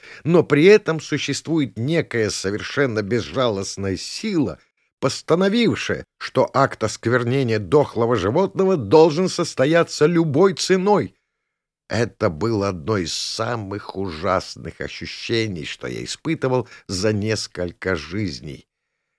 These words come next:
А затем он проснулся. Он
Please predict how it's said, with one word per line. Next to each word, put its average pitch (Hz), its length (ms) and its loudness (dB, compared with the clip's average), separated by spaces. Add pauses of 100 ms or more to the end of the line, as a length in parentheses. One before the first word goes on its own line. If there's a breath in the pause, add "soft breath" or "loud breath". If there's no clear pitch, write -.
(480)
А 95 120 0
затем 165 800 4 (560)
он 139 540 2 (180)
проснулся. 127 1160 -2 (760)
Он 117 580 4